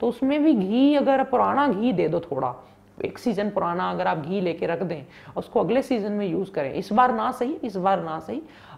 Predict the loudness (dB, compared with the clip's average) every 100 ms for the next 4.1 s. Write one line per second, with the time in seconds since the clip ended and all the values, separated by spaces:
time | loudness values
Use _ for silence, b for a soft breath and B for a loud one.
0 | -4 2 6 8 6 6 2 2 0 2
1 | 2 2 -2 -2 -2 0 -2 -2 -4 -4
2 | -4 -6 -6 -6 -8 -12 -8 -4 -4 -4
3 | -8 -6 -4 -4 0 0 0 -4 -6 -6
4 | -6